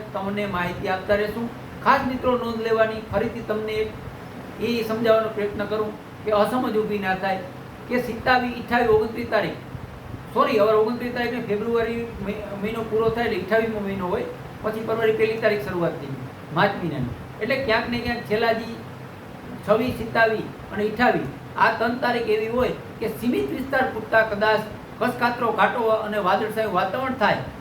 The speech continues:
અને ક્યાંક ને ક્યાંક અસ્તિત્વમાં ફેરફાર આવે અને જો પવનની દિશા ફરે તો ક્યાંક ને ક્યાંક માવઠા રૂપે છાંટાછૂટી અથવા ઝાપટા પડે તેવી હાલમાં શક્યતા છે.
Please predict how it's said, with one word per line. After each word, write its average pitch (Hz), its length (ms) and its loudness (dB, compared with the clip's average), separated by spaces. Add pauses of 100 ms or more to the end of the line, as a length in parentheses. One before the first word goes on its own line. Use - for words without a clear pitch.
અને 214 140 -4
ક્યાંક 214 300 0
ને 220 80 -4
ક્યાંક 208 180 2
અસ્તિત્વમાં 196 500 -4
ફેરફાર 190 340 2
આવે 220 220 4
અને 208 100 -2
જો 196 100 -4 (100)
પવનની 196 300 -4
દિશા 196 340 -2 (120)
ફરે 214 300 2 (500)
તો 226 160 6 (140)
ક્યાંક 214 260 0
ને 214 100 -6
ક્યાંક 208 240 -4
માવઠા 196 320 0
રૂપે 196 400 -4 (400)
છાંટાછૂટી 208 560 0
અથવા 196 160 -2
ઝાપટા 170 380 2
પડે 196 260 -2
તેવી 220 380 0
હાલમાં 233 320 2
શક્યતા 226 440 0
છે. 233 180 0